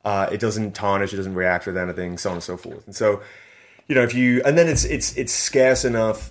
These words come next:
that, um, the, you know, it's, it's, it's reasonably, you know, it's scarce enough that you can't have a very high inflation rate no matter what the price, and so on and so forth. And if you take all that, really, the sort of,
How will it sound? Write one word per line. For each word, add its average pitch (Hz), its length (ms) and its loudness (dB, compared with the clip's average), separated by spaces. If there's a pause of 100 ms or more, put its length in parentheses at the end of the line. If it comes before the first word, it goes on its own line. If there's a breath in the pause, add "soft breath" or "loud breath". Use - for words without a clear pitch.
that, 107 580 4 (120)
um, 98 600 -2 (400)
the, 101 360 2
you 117 60 -2
know, 98 120 0
it's, 95 260 -2
it's, 101 240 -6
it's 98 200 -8
reasonably, 104 760 -2
you 127 80 4
know, 90 80 2
it's 95 180 -4
scarce 127 260 4
enough 110 220 -2
that 107 120 -4
you 101 540 -6
can't 104 300 -2
have 101 180 -2
a - 20 -12
very 95 240 0
high 92 160 -4
inflation 92 400 -6
rate 90 220 -4
no 95 60 -10
matter 90 180 -4
what 87 160 -6
the - 60 -14
price, 110 520 0 (640)
and 117 100 -4
so 123 80 2
on 113 40 2
and 110 80 -4
so 113 100 -2
forth. 98 180 -8
And 110 80 -8
if 113 80 -8
you 131 60 -12
take 170 220 -2
all 127 160 2
that, 101 260 2
really, 113 220 0
the 95 120 -6
sort 104 140 -8
of, 98 200 -8